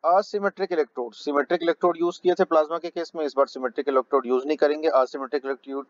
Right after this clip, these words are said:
इलेक्ट्रोड यूज़ करेंगे, that is ratio of cathode area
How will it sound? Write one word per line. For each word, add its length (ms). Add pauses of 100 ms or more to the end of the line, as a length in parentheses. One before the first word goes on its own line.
(160)
इलेक्ट्रोड 440
यूज़ 180
करेंगे, 300
that 220
is 160 (680)
ratio 600
of 140 (140)
cathode 420
area 340